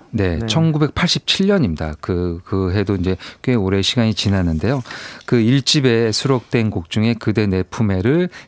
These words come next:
Speaker 1: 재즈 피아니스트인 비안,
Speaker 2: 비안.
Speaker 1: 예, 비안이라는 이름명, 이 활동명을 갖고 있는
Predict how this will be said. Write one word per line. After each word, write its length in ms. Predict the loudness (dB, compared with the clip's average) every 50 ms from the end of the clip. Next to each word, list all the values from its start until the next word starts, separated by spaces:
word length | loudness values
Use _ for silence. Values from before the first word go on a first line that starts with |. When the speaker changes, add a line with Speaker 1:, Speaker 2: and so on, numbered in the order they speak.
| _ -2
Speaker 1:
재즈 340 | 0 2 2 4 2 2 0 0
피아니스트인 800 | 0 0 2 2 4 2 2 2 0 0 0 0 0 2 0 -2 -2 0
비안, 440 | 2 2 4 4 2 2 0 -4 -10 _ _ _ _ _ _ -18 -16
Speaker 2:
비안. 380 | -4 0 2 2 2 2 0 -2
Speaker 1:
예, 160 | -2 -2 -2
비안이라는 960 | -2 _ 0 2 2 4 4 2 2 2 2 0 2 2 2 4 4 2 2 0 -4 -12 -20 -12 _
이름명, 600 | -4 -2 0 2 2 2 2 2 2 2 0 -2 -2
이 320 | -2 0 0 0 0 0 0
활동명을 460 | 0 0 0 2 2 2 4 2 2 2
갖고 320 | 0 -2 -2 -2 -2 0
있는 320 | 2 2 2 2 0 0